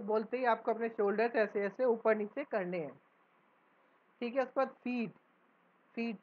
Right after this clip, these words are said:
पैर होते हैं, तो आपको आगे चलना है, पीछे चलना है, आगे चलना है, पीछे चलना है। Run, आपको तेज दौड़ना है, धीरे दौड़ना है, ठीक है। hands, move them, move them left and right, hands left right, ठीक है, hands। Now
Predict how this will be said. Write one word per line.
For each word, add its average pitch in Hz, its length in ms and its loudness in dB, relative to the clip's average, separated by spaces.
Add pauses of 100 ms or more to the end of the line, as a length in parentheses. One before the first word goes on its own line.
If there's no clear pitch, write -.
पैर 220 180 6
होते 233 180 -2
हैं, 240 100 -4
तो 254 60 2
आपको 214 280 2
आगे 202 220 6
चलना 233 260 0
है, 262 160 0
पीछे 233 180 -6
चलना 190 260 -4
है, 180 60 0
आगे 180 200 0
चलना 220 260 -2
है, 233 60 -4
पीछे 220 200 -12
चलना 165 240 -10
है। 151 160 -10
Run, 208 280 2 (840)
आपको 190 220 0
तेज 226 300 4
दौड़ना 240 340 2
है, 247 100 -2
धीरे 208 200 0
दौड़ना 180 320 0
है, 147 180 -6
ठीक 233 280 -8
है। 262 120 2
hands, 208 360 -2 (720)
move 220 280 -2
them, 247 240 0 (220)
move 214 260 0
them 220 240 2
left 226 460 2
and 185 160 -4
right, 151 200 -2 (520)
hands 180 580 -10
left 233 480 -2
right, 170 420 -2 (420)
ठीक 233 200 -10
है, 294 140 -6
hands। 175 360 -4 (2500)
Now 196 160 0